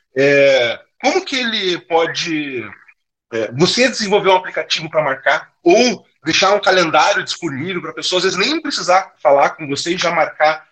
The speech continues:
alguns procedimentos, né? Então, você tá diversificando canais. E, e às vezes a pessoa quer marcar com você, mas ela já quer saber algumas informações importantes, né? De que você usa, e aí você tem, às vezes, um panfleto de divulgação com,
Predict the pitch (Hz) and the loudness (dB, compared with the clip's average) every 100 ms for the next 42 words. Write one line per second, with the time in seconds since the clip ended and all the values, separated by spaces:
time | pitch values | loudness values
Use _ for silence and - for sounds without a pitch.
0 | - 143 135 131 143 - 131 135 127 123 | -2 -2 0 -2 -4 -8 -8 -6 -2 0
1 | 123 123 101 117 156 - - 202 233 - | 0 -2 -6 -2 -2 -4 -2 0 0 -8
2 | - - 196 139 208 190 190 196 - 190 | -8 -2 -2 0 -4 -4 -4 -4 -4 -8
3 | - 185 - 156 156 151 151 - _ _ | -14 -10 -2 -2 -2 -4 -6 -8 _ _
4 | - 143 104 92 - - - - - 165 | -2 0 0 -2 -6 -12 -18 -20 -4 2
5 | 190 185 196 185 220 262 220 202 185 165 | 2 4 4 4 0 0 0 0 0 0
6 | 151 160 - 143 139 214 233 226 233 302 | 0 -2 -2 -6 -4 -2 0 0 0 -2
7 | 311 285 196 170 170 - 160 147 131 147 | -2 0 0 0 -4 -4 -6 -6 -6 -6
8 | 135 127 131 120 135 127 123 104 120 165 | -8 -6 -6 -4 -2 -2 -4 -4 -2 -2
9 | 175 _ _ 120 147 - 175 170 156 123 | -4 _ _ -10 -8 -2 0 2 0 0
10 | 147 147 135 143 143 139 _ _ 143 147 | -2 -2 -4 0 0 0 _ _ 0 0
11 | 147 156 160 165 - 139 151 139 160 156 | 0 -4 -2 -2 0 0 -2 0 -2 0
12 | 165 139 - 143 156 - 120 117 131 127 | -2 0 0 2 0 -4 -10 -8 -2 0
13 | 123 - 127 135 127 123 123 123 | 0 2 4 4 2 0 2 2